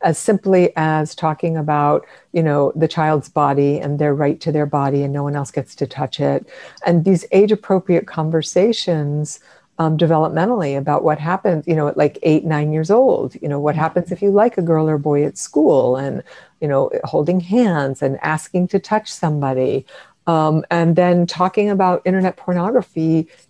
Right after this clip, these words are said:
Speaker 1: you know, at eight, nine years old. Because
Speaker 2: That's a
Speaker 1: the
Speaker 2: lot younger.
Speaker 1: pornographers, they know how to, um, you know, use key words. Like, a child might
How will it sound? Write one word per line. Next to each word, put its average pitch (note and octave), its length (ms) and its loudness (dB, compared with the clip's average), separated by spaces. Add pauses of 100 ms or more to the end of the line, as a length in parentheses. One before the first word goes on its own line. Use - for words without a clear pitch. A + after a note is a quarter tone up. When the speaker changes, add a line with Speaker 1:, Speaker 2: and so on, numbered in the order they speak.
Speaker 1:
you E3 80 2
know, F3 220 2
at F#3 200 0
eight, F3+ 280 2
nine E3+ 280 0
years E3 220 0
old. - 600 -2 (440)
Because F3+ 240 2
Speaker 2:
That's - 20 -2
a F3+ 40 2
Speaker 1:
the F#3 40 6
Speaker 2:
lot G3 220 4
younger. E3+ 480 2
Speaker 1:
pornographers, - 180 -8 (280)
they G3+ 180 6
know G#3 320 2
how A#3+ 380 -4 (180)
to, F#3 420 4 (100)
um, D3+ 460 2 (540)
you F#3 140 4
know, D#3 120 4
use G3+ 380 4
key G#3+ 340 2
words. F3 720 4
Like, E3 140 0
a E3 60 2
child B3+ 520 0
might F3 240 0